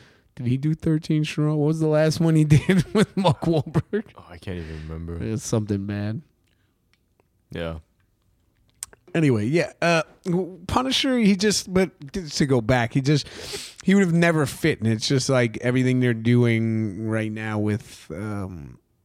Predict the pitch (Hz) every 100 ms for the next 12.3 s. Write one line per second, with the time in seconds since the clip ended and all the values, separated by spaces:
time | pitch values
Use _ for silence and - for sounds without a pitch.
0 | _ _ _ _ _ _ _ 131 113 107
1 | 107 110 107 110 107 110 - 110 107 107
2 | 107 104 101 113 123 110 101 107 120 165
3 | - - 104 101 120 - 120 107 107 -
4 | - - - - - - 117 107 - -
5 | 110 110 110 127 156 160 123 120 113 117
6 | - _ _ _ _ _ 113 117 113 120
7 | 110 104 107 117 95 98 - 113 113 117
8 | - 127 110 - 117 101 - - 104 98
9 | - 98 101 101 110 - 123 117 117 117
10 | 127 - 135 123 110 123 113 123 131 120
11 | 117 107 110 101 107 104 104 - 104 98
12 | 98 98 98